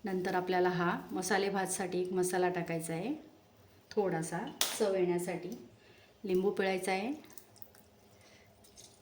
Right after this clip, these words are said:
त्यानंतर एक चमचा साखर घातलेली आहे आणि आपल्याला घालायचं आहे तेल, वरून तेल टाकायचं आहे आणि आपल्याला घ्यायचं आहे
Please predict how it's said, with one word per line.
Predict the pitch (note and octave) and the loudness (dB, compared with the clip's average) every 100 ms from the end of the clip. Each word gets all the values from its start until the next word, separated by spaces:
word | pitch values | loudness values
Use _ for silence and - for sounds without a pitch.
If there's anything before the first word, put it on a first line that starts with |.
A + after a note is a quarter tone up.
| - - - - - - - - - - - - - - | -20 -20 -20 -20 -20 -20 -20 -20 -20 -20 -20 -20 -20 -10
त्यानंतर | G#3 G3+ F#3+ G3 F#3 | -8 -4 -4 -4 2
एक | A#3 A#3 | 2 2
चमचा | G#3 F#3 F3+ G3+ C4+ - | -2 0 0 0 -4 -2
साखर | - F#3 F#3+ G3 | 2 2 4 0
घातलेली | F#3+ F#3 F3+ F3+ F#3 | 0 0 0 2 2
आहे | G3 - - - - - - - - | 4 4 2 -4 -12 -20 -20 -20 -14
आणि | F#3+ G3 | -6 -6
आपल्याला | F#3 F3+ F#3 | -2 -2 -2
घालायचं | F#3 F3 E3+ E3+ | -2 -2 -2 -2
आहे | A3+ D#4 - - - - | 0 -2 -6 -20 -20 0
तेल, | G#3 E3+ - - - - | 4 4 4 -4 -14 -6
वरून | F#3 F3+ G3+ | 0 2 2
तेल | A#3+ - - G3 F3+ | -2 -6 2 4 4
टाकायचं | E3+ D3 C#3 - - | 2 -2 -6 -10 -12
आहे | - - - - - - - - - - - - - - - - - - - - - - - - - - - - - - - - - | -16 -20 -20 -20 -20 -20 -20 -20 -20 -20 -20 -20 -20 -20 -20 -20 -20 -20 -20 -20 -20 -20 -20 -20 -20 -20 -20 -14 -6 2 4 4 4
आणि | F#3+ | 2
आपल्याला | F#3+ F3+ F3 F3+ | 2 2 0 2
घ्यायचं | F3+ F3 E3+ | 0 0 -2
आहे | G#3+ | -4